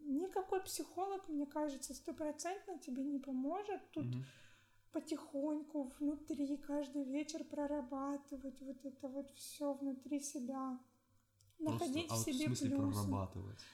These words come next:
Speaker 1: Находить в себе плюсы, м, не обращать внимания на недостатки. А если ты обращаешь внимание на свои недостатки, ты должен их перевернуть в плюсы. М, всегда можно перевернуть любой свой недостаток в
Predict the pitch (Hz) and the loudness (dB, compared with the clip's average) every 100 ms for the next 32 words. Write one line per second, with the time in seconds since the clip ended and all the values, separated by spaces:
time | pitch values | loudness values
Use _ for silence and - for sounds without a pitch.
0 | - 320 359 302 359 - 320 294 330 - | -8 -2 0 2 2 0 0 0 -2 0
1 | 262 285 285 269 - 277 254 - 285 269 | 2 4 4 2 -2 -2 -4 -4 0 2
2 | 262 262 262 262 269 277 285 294 285 - | 2 2 2 2 4 4 4 2 0 2
3 | 320 339 349 - - - _ 349 269 277 | 2 0 -2 -18 -20 -20 _ -4 4 6
4 | 277 302 320 311 294 294 294 294 277 285 | 6 6 4 4 4 4 4 2 2 0
5 | - 294 285 - 262 262 294 320 294 302 | 0 -2 -2 -2 -2 0 0 -2 -2 0
6 | 302 247 302 285 403 508 480 359 330 330 | 0 0 -2 0 0 0 -2 -4 -2 0
7 | 320 294 269 262 - 277 277 285 277 262 | 2 2 2 2 -2 -2 0 2 2 0
8 | 262 - 269 - 247 - - - 330 254 | -2 -2 -4 -4 -16 -16 -20 -6 -2 2
9 | 330 294 302 302 - 320 285 277 294 320 | 2 2 0 -2 -2 0 0 2 2 0
10 | 311 - - 285 285 254 - 247 - - | -4 -8 0 2 2 0 -6 -10 -16 -20
11 | - - 302 277 269 262 - 339 277 320 | -20 -10 -2 2 2 0 2 2 4 4
12 | 294 269 277 254 277 269 277 285 277 247 | 4 2 0 0 0 0 2 4 4 2
13 | 240 254 247 254 240 262 247 240 240 240 | -2 -2 0 -2 -2 2 4 2 0 -2
14 | 453 466 - | -2 0 -4